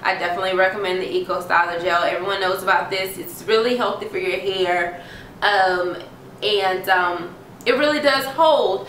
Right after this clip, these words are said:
You just have to really make sure you're not putting too much because it can become a little bit flaky if you add too much, or if, if you combine it with products it really can't,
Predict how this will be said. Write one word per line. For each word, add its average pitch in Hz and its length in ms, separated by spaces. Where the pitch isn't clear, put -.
You 247 100
just 254 180
have 240 240
to 220 80
really 240 300
make 220 180
sure 254 120
you're 202 100
not 196 200
putting 196 240
too 233 140
much 214 280
because 214 260
it 175 120
can 208 320
become 190 360
a 180 40
little 349 240
bit 320 240
flaky 254 480
if 214 100
you - 80
add 196 340
too 233 140
much, 196 320
or 190 80
if, 185 120
if 208 160
you 233 60
combine 196 420
it 190 40
with 196 200
products 196 380
it - 120
really 190 280
can't, 196 420